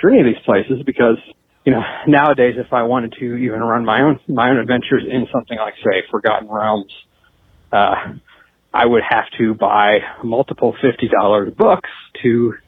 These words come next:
even get a partial view of what's around in that campaign setting. Uh, you know, whereas in the old days, you bought a campaign box of the Forgotten Realms, and I still have parts of mine on the shelf.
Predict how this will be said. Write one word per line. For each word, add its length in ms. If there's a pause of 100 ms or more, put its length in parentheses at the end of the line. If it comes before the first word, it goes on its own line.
(540)
even 240
get 100
a 60
partial 500
view 360
of 180 (760)
what's 260
around 380
in 60
that 240
campaign 520
setting. 240 (440)
Uh, 200 (680)
you 60
know, 60
whereas 240
in 60
the 60
old 100
days, 220
you 60
bought 160
a 120
campaign 760 (600)
box 400
of 80
the 140
Forgotten 340
Realms, 300 (180)
and 140
I 120
still 160
have 140
parts 240
of 80
mine 200
on 80
the 60 (100)
shelf. 240